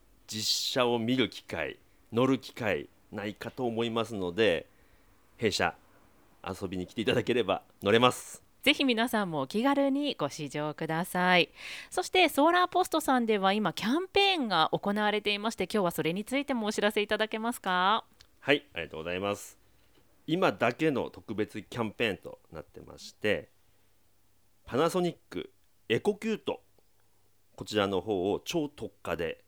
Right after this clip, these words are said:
Speaker 1: ご案内しております。
Speaker 2: エコキュートというと、もうオール電化の方は必須アイテムと言ってもいいですよね。
Speaker 1: そうですね。オール電化が、あー、普及していって、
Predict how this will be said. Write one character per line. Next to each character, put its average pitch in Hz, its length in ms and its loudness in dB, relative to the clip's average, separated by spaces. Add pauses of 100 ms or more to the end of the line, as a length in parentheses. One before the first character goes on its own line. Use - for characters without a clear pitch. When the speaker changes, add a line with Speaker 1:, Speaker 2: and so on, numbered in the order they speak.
(160)
Speaker 1:
ご 110 160 2
案 101 80 -2
内 82 160 -2
し - 40 -16
て - 60 -8
お 69 60 -8
り 73 80 -10
ま 76 120 -8
す。 - 240 -16 (180)
Speaker 2:
エ 180 140 -6
コ 294 240 -4
キ 320 220 -4
ュ 311 140 0
ー 262 40 -8
ト 185 300 0
と - 160 -4
い 185 140 -4
う 190 60 -6
と、 196 300 2 (240)
も 262 220 4
う 240 80 8
オ - 20 8
ー 285 40 6
ル 302 100 0
電 339 160 2
化 262 100 2
の 220 140 -2
方 190 200 0
は 156 100 2
必 - 340 -2
須 - 20 4
ア 240 60 4
イ 247 80 0
テ 220 80 0
ム 180 100 -2
と 160 80 2
言 143 60 0
っ - 20 -20
て 175 60 -6
も 151 100 -2
い 175 40 -2
い - 20 -4
で 156 100 -2
す - 140 -8
よ 127 100 -4
ね。 160 420 -4 (400)
Speaker 1:
そ 147 260 2
う - 20 4
で 110 80 0
す - 160 -6
ね。 113 340 0 (160)
オ 107 140 -2
ー - 20 2
ル 131 140 -2
電 160 240 -2
化 127 100 -6
が、 78 300 -4 (180)
あ 69 540 -20
ー、 - 20 -16
普 - 60 -16
及 123 200 -4
し - 120 -6
て 107 160 0
い - 20 -2
っ 90 60 -6
て、 110 520 0